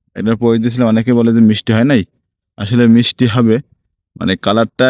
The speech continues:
এবছর মোটামুটি আগে চলে আসছে এক সপ্তাহ আর কি। কারণ এক সপ্তাহ আগে যখন আসছে, তখন মিষ্টতাটা এখন দেখুন, এই যে ভিতরে কিন্তু এখনো কালার হয় নাই।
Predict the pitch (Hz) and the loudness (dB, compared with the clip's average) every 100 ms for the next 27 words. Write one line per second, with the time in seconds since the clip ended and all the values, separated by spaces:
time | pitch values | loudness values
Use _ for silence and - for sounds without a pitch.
0 | 127 104 120 - 139 120 - _ _ _ | 0 0 0 0 -2 -2 -12 _ _ _
1 | _ _ 110 107 120 117 143 127 160 151 | _ _ -6 0 0 0 -2 -2 -2 0
2 | 135 117 117 - 131 123 120 87 107 117 | 2 0 0 0 0 0 0 -4 -4 -6
3 | 101 - 76 - 139 - _ _ _ _ | -6 -8 -8 -6 -8 -10 _ _ _ _
4 | _ 110 131 - 117 - 127 127 120 127 | _ -6 -4 -4 -6 -2 -2 0 0 0
5 | 127 - 123 127 123 120 131 120 127 127 | 0 -2 0 2 2 0 -2 -2 -2 -2
6 | 131 123 117 135 127 110 110 120 120 123 | 0 -2 -2 -2 -2 -2 -4 -4 -2 -2
7 | 123 127 131 123 - _ 107 113 110 98 | -2 -2 -4 -6 -12 _ -2 0 -2 -4